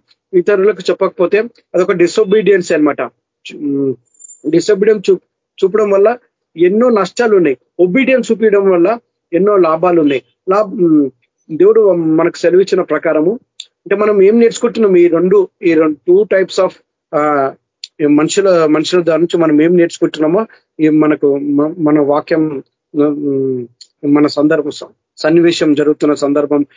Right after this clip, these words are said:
ఈ parable-లో కానీ, ఎందుకంటే the parable of two sons. ఆ తండ్రి ఇప్పుడు, ఆ, ఇప్పుడు తండ్రికి ఇద్దరు కొడుకులు అనుకో, ఒకడు మం-, పని చేస్తే మంచి very good బేటా, శబాష్ బేటా అని అంటాం అట్లనే. ఒకడు పని చేయకపోతే, "అరే నువ్వు నా పని ఏంటలే, ఇగో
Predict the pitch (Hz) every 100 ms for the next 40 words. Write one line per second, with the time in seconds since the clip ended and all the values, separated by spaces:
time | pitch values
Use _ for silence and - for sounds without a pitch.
0 | _ 151 147 156 147 160 156 156 147 143
1 | 143 143 - _ - 170 190 220 - _
2 | - 180 - 190 202 214 202 220 202 175
3 | 147 - _ _ - 185 185 202 240 240
4 | 226 220 247 254 _ - 165 165 160 170
5 | - - 165 180 165 175 190 190 165 165
6 | 170 170 185 175 151 151 143 _ - 165
7 | 185 175 175 175 _ 180 196 214 196 220
8 | 170 170 175 143 135 165 170 165 160 160
9 | 151 _ - 170 165 170 156 165 151 151
10 | 147 170 156 139 127 _ - 175 185 190
11 | 202 202 202 190 170 165 - _ - 160
12 | 160 - 147 170 202 196 190 180 170 165
13 | 180